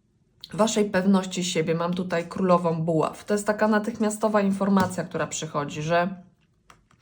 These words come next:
być może ten okres trudny finansowy jest po to, abyście się zwrócili w kierunku tego, co naprawdę chcecie robić.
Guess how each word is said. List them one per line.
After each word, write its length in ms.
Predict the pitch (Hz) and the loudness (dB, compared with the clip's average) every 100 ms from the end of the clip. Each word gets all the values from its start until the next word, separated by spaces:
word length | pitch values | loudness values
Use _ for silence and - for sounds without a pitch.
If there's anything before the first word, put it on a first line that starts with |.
| - - - - - - - | -20 -20 -20 -20 -20 -18 -4
być 180 | 190 190 | -2 4
może 280 | 220 247 233 | 4 6 4
ten 220 | 214 202 | 2 2
okres 420 | 214 226 208 202 | 0 2 0 -2
trudny 340 | - 247 233 208 | -2 2 4 2
finansowy 880 | 214 208 196 196 175 165 165 214 285 - - - - | 2 2 2 2 0 2 2 2 0 -6 -20 -20 -2
jest 400 | 220 208 - - | 2 2 0 -2
po 100 | 277 | 0
to, 200 | 320 - | 2 0
abyście 360 | 214 233 - | 0 0 -2
się 160 | 214 208 | -4 -2
zwrócili 560 | 202 196 196 233 240 | -2 -2 -2 0 0
w 100 | 233 | 0
kierunku 400 | - 196 214 208 | 0 2 2 0
tego, 340 | 202 - 226 214 | -2 -2 0 -2
co 320 | 214 - 294 | -2 0 2
naprawdę 500 | 285 247 233 226 214 | 2 2 0 0 -2
chcecie 380 | 202 190 180 180 | -4 -6 -2 0
robić. 520 | 170 156 104 - - | 0 -2 -8 -14 -18